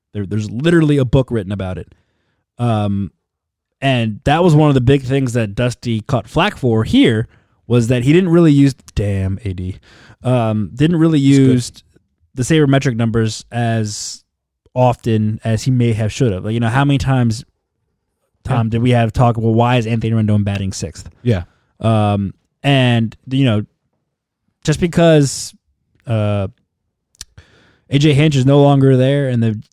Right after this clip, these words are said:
Speaker 1: the G M isn't no longer there, doesn't mean those players are just gonna all of a sudden forget those numbers and stuff like that. How is Dusty gonna be able to convey that to those players? You know, w-, you know, what if
Speaker 2: May-,
Speaker 1: they
Speaker 2: maybe this is the, the,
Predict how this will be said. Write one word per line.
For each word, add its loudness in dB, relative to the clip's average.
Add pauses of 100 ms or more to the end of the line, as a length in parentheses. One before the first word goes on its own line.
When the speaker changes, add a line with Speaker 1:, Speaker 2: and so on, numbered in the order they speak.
Speaker 1:
the -4
G 2
M 4
isn't 0
no 0
longer 4
there, 0 (360)
doesn't 0
mean 4
those 4
players 2
are 0
just -4
gonna 0
all 2
of 2
a -2
sudden 0
forget -4 (580)
those -2
numbers 0
and -6
stuff -4
like -6
that. -10
How 4
is 4
Dusty 2
gonna 2
be 4
able 4
to 0
convey 2
that -2
to -4 (380)
those 2
players? 0
You 0
know, 2
w-, -12 (160)
you -6
know, -6 (340)
what 2
if 2
Speaker 2:
May-, 4
Speaker 1:
they 4
Speaker 2:
maybe 4
this 4
is 2
the, 4
the, -2